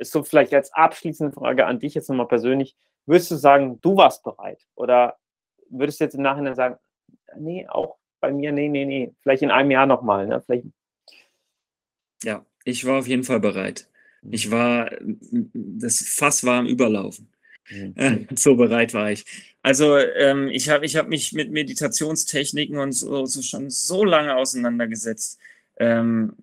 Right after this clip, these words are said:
Speaker 2: ich hatte nie die eiserne Disziplin, dass ich da über Monate jeden Tag meditiert hätte. Aber im Gegenteil, äh, hab ich immer danach geschmachtet, dass mir jemand mal richtig Meditieren beibringt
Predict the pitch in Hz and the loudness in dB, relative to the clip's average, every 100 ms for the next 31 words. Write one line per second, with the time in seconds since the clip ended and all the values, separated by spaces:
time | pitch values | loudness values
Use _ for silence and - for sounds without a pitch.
0 | - - - 127 135 135 156 185 165 156 | -14 -8 -2 -2 2 2 4 2 4 2
1 | - 143 143 147 143 127 131 - 143 - | 4 4 4 0 -2 -2 -4 -2 -4 -4
2 | 147 147 131 120 120 127 120 123 123 131 | -2 0 -2 -2 -4 -2 -2 0 0 2
3 | 151 185 180 165 143 147 139 127 131 147 | 0 0 2 0 0 0 0 -2 -4 -6
4 | 143 - 123 127 123 110 110 - 208 208 | -6 -6 -4 -2 -4 -4 -4 2 2 2
5 | 135 110 131 _ - - _ 123 127 131 | -4 -4 -6 _ -20 -20 _ -2 2 2
6 | 139 143 156 160 139 135 131 131 _ _ | 2 2 2 0 2 4 4 2 _ _
7 | _ - 123 117 113 - 127 123 127 - | _ 0 2 2 0 -4 -8 -4 -4 -2
8 | 175 185 160 147 139 135 127 - 139 147 | 0 0 0 -2 -2 -4 -6 -6 -4 -6
9 | - - 160 - _ _ _ 135 131 143 | -6 -4 -4 -4 _ _ _ -4 -2 0
10 | 135 143 143 - 131 143 185 185 156 147 | 0 0 -2 -4 -4 -4 -4 -4 -4 -6
11 | 135 - 135 139 117 107 123 120 127 127 | -6 -4 -4 -2 -2 -2 -2 0 -2 -2